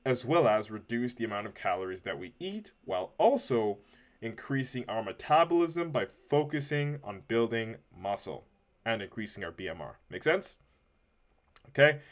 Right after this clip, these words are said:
so incorporate cardio, some form of cardio throughout your day. Um, I like to do it, right now I'm actually doing it seven days a week. Um, whether I'm, like, prepping or not, I just, I love to do it.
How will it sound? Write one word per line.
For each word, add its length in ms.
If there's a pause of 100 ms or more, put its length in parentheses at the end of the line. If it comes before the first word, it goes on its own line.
(120)
so 280
incorporate 560
cardio, 560
some 340
form 400
of 140
cardio 560 (340)
throughout 400
your 120
day. 460 (320)
Um, 260
I 140
like 220
to 240 (560)
do 180
it, 180
right 280
now 160
I'm 120
actually 260
doing 160
it 80
seven 180
days 180
a 40
week. 320 (320)
Um, 340
whether 300
I'm, 260 (160)
like, 240
prepping 380
or 100
not, 260
I 120
just, 260 (100)
I 60
love 240
to 80
do 180
it. 220